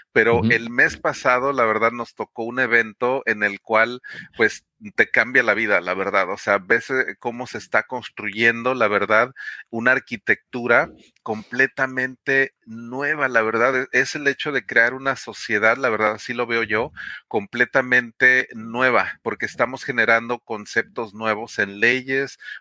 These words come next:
Speaker 1: propiedades, contratos y el dinero, lógicamente, ¿no? O sea, este, esta nueva forma de, de dinero como Ethereum. Entonces, ese evento, la verdad, defcon,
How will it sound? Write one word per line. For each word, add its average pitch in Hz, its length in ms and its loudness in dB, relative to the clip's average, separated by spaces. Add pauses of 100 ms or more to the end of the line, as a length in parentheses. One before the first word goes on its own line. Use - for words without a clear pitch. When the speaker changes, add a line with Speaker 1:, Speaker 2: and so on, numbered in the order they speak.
Speaker 1:
propiedades, 113 800 2
contratos 117 800 -4
y 113 60 0
el 101 120 -2
dinero, 117 400 2
lógicamente, 104 720 -4
¿no? 104 220 -2
O 104 40 -8
sea, 98 220 2
este, 104 480 0
esta 104 200 -4
nueva 104 280 -2
forma 104 380 -2
de, 90 240 2
de 90 140 0
dinero 95 360 0
como 90 420 -10
Ethereum. 101 600 0 (500)
Entonces, 123 760 0 (340)
ese 139 300 2
evento, 139 440 2
la 131 120 0
verdad, 117 380 2
defcon, 147 680 0